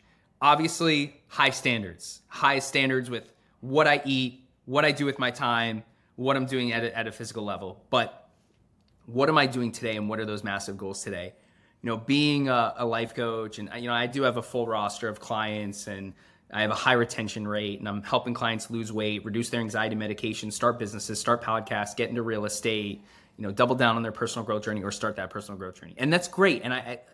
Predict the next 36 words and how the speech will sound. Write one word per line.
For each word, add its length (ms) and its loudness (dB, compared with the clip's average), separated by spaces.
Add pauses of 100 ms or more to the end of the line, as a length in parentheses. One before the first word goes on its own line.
I, 60 -14
to 160 -12
all 160 4
my 100 6
clients 280 4
that 80 2
are 40 2
watching 340 4
this, 300 0 (360)
you 80 -6
know, 40 -2
you 220 -2
guys 280 4
know 280 4
that, 420 2
you 60 -8
know, 80 -2
we're 160 -2
in 60 0
this 140 -4
together. 400 -8 (100)
And, 180 -2
and 220 -4
I 220 10
am 180 4
learning 240 2
so 180 0
much. 160 2
The 80 -8
best 240 0
way 140 4
to 420 0
learn 320 2
is 160 0
to 160 -6
teach, 540 -8